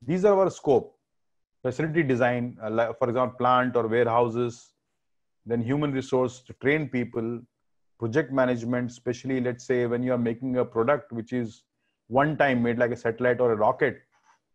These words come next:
then project management comes into picture. And managing supply chain is from mother nature till consumer, all the partners, you try to manage them as one.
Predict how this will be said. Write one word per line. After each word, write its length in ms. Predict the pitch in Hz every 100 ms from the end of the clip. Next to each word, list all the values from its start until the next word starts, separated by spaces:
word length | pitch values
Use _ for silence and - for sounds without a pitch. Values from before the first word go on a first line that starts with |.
| _ 110
then 160 | 123
project 320 | 113 120 127 123
management 340 | 123 123 120
comes 220 | 117 113
into 180 | 110 104
picture. 460 | - 95 117 147 143
And 180 | 143 123 _ _ _ _ _ -
managing 440 | 120 135 156 165 180
supply 380 | 147 143 151
chain 220 | 147 151 151
is 120 | 139
from 220 | 139 120
mother 260 | 117 123 135
nature 380 | 135 127 139
till 220 | 135 135 113
consumer, 480 | 120 110 127 131
all 260 | 127 139 175
the 120 | 175
partners, 580 | - 131 - 147 151 -
you 80 | 131
try 220 | 131 131
to 100 | 127
manage 320 | 117 117 120
them 140 | 117 117
as 160 | 104
one. 260 | 95 107